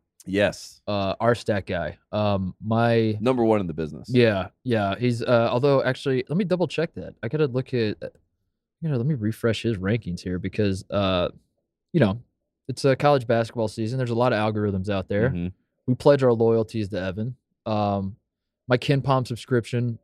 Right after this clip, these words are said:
Speaker 2: runs out in a couple weeks.
Speaker 1: Are you
Speaker 2: I
Speaker 1: gonna
Speaker 2: don't know.
Speaker 1: renew
Speaker 2: I don't
Speaker 1: it?
Speaker 2: know if I'm gonna renew. I don't know. I don't know.
Speaker 1: I am not.
Speaker 2: I don't know. We'll see.
Speaker 1: <laughs> I'm out.
Speaker 2: <laughs> I'll see. I don't know.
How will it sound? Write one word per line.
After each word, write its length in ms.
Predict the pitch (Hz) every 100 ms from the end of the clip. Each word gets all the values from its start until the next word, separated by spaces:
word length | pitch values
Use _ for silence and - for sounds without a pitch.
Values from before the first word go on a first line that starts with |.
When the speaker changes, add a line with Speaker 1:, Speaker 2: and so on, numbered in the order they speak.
| -
Speaker 2:
runs 280 | 120 110 110
out 160 | 110
in 40 | 101
a 40 |
couple 240 | 107 101 101
weeks. 420 | 104 120 - -
Speaker 1:
Are 40 |
you 120 | 107
Speaker 2:
I 60 | 123
Speaker 1:
gonna 60 | 190
Speaker 2:
don't 20 |
know. 80 | 160
Speaker 1:
renew 60 | -
Speaker 2:
I 40 |
don't 40 | 160
Speaker 1:
it? 40 | 190
Speaker 2:
know 20 |
if 100 | 165
I'm 60 | 156
gonna 120 | 156
renew. 220 | 156 131
I 80 | 104
don't 100 | 131
know. 180 | 113 90 _ _
I 60 | 113
don't 100 | 117
know. 140 | 95
Speaker 1:
I 140 | 117 131
am 100 | 107
not. 280 | 85 71 - _ -
Speaker 2:
I 60 | 127
don't 100 | 135
know. 120 | 104
We'll 160 | 117
see. 240 | 107 120 90 - - - - - _
Speaker 1:
<laughs> 600 | _ _ _ _ - -
I'm 180 | 185 143
out. 320 | 120 92 95 113 107 - - - -
Speaker 2:
<laughs> 580 | - _ _ _ _ _
I'll 80 | 113
see. 260 | - 139 92 -
I 80 | 113
don't 120 | 131
know. 180 | 113